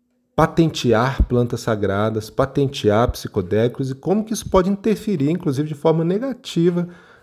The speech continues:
na sua saúde. Se você tem interesse nessa discussão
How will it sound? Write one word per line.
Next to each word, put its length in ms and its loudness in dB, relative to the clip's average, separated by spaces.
na 100 -2
sua 180 -4
saúde. 540 0
Se 60 -16
você 200 -6
tem 140 -6
interesse 680 0
nessa 280 0
discussão 640 -4